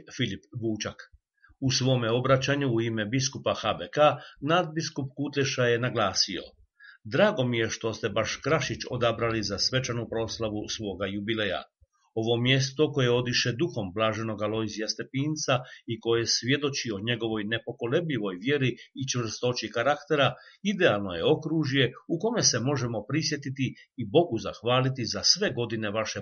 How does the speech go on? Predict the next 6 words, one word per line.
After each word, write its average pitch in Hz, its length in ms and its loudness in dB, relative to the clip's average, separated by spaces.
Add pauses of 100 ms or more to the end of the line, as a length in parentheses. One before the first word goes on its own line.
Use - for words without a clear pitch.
predanosti, 98 640 -4 (380)
vjernosti 156 640 2
i 82 120 -8
posvećenosti 127 840 -2
biskupskoj 110 560 -6
službi, 127 500 -4